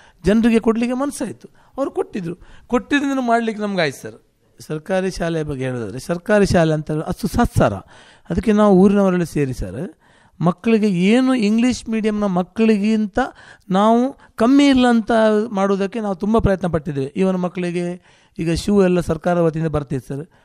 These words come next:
ಅವ್ರಿಗೆ ಟೈ ಕೊಡೋದಿಲ್ಲ. ಆಗ ಮಕ್ಕಳು ಇಂಗ್ಲೀಷ್ ಮೀಡಿಯಂ ಮಕ್ಕಳನ್ನು ನೋಡುವಾಗ, "ಛೇ, ನಮ್ಮ ಮ-, ಶಾಲೆಯಲ್ಲಿ ಅದಿಲ್ಲ", ಅವ್ರಿಗೊಂಥರ ಬೇಸರ ಆಗ್ತದೆ.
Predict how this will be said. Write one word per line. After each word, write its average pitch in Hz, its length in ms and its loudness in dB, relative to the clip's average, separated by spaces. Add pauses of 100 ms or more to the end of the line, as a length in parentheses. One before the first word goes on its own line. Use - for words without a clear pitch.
(100)
ಅವ್ರಿಗೆ 185 280 -10
ಟೈ 220 200 0
ಕೊಡೋದಿಲ್ಲ. 147 640 -6 (540)
ಆಗ 214 160 -4
ಮಕ್ಕಳು 208 580 0
ಇಂಗ್ಲೀಷ್ 208 320 0
ಮೀಡಿಯಂ 202 200 2
ಮಕ್ಕಳನ್ನು 185 320 2
ನೋಡುವಾಗ, 180 320 2 (580)
"ಛೇ, 156 160 -4
ನಮ್ಮ 160 300 -4
ಮ-, 160 200 -6
ಶಾಲೆಯಲ್ಲಿ 156 360 -2
ಅದಿಲ್ಲ", 156 340 -2 (400)
ಅವ್ರಿಗೊಂಥರ 175 440 0 (680)
ಬೇಸರ 196 320 2
ಆಗ್ತದೆ. 147 400 -6